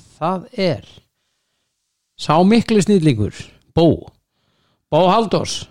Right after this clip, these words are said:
Björgvin Halldórsson, hann á afmæli. Þessi elska. Hann á afmæli í dag, til hamingju með daginn, Björgvin minn. Ég, eh, hringi það eftir og knúsaði gegnum símann. Og Davíð og Arnar, sá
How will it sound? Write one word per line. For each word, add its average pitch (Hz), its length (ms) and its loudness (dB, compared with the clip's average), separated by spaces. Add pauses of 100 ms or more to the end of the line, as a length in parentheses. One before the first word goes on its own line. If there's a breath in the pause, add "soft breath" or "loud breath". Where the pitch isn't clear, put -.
(140)
Björgvin 139 320 2
Halldórsson, 151 500 0
hann 123 200 2
á 135 80 4
afmæli. 131 320 4 (1000)
Þessi 110 420 -6 (100)
elska. - 380 -14 (240)
Hann 139 160 2
á 139 100 2
afmæli 143 260 2
í 143 40 2
dag, 165 300 2
til 160 140 2
hamingju 180 340 2
með 165 100 0
daginn, 190 260 2 (440 loud breath)
Björgvin 175 300 0
minn. 180 200 -2 (760)
Ég, 156 460 2
eh, 156 220 4
hringi 156 240 2
það 143 160 4
eftir 127 220 0
og 120 180 -2
knúsaði 127 460 0
gegnum 113 240 -6
símann. 180 340 2
Og 165 160 2
Davíð 190 460 4
og 165 180 2
Arnar, 226 440 0
sá - 340 -2